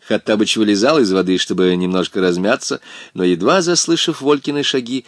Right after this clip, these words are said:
он с тихим плеском кидался в аквариум,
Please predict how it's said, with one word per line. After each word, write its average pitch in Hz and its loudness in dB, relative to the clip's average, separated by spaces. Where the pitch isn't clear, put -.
он 90 -4
с - -2
тихим 160 -6
плеском 127 -4
кидался 113 -2
в 113 0
аквариум, 107 0